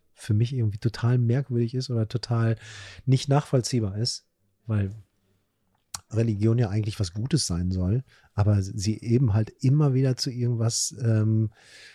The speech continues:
ähm, verkommt, was anderen Leuten schadet.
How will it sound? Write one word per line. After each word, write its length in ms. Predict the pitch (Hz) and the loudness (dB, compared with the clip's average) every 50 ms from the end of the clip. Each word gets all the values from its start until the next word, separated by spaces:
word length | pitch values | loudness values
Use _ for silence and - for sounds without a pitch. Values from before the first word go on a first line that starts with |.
| _ _ _ _ _ _ - 107 | _ _ _ _ _ _ -10 -6
ähm, 640 | 107 101 101 101 98 98 98 98 95 98 98 92 - - _ _ _ _ _ - _ _ _ _ _ _ _ _ 147 - | -4 -2 -2 -2 -2 -2 -2 -2 -2 -4 -6 -8 -10 -18 _ _ _ _ _ -20 _ _ _ _ _ _ _ _ -20 -20
verkommt, 880 | - - - - 135 - - - - 120 120 135 151 160 - - - - | -20 -18 -4 -2 -2 -2 -2 -2 2 2 4 4 2 2 0 -6 -8 -8
was 360 | 135 120 123 123 117 - - | -4 2 2 2 2 2 -4
anderen 360 | - - 113 120 127 123 113 | -4 -2 0 2 4 4 4
Leuten 240 | 110 107 113 117 104 | 2 0 0 -2 -4
schadet. 540 | - - 131 131 147 113 85 85 - - | -2 -2 0 0 0 -2 -4 -8 -12 -18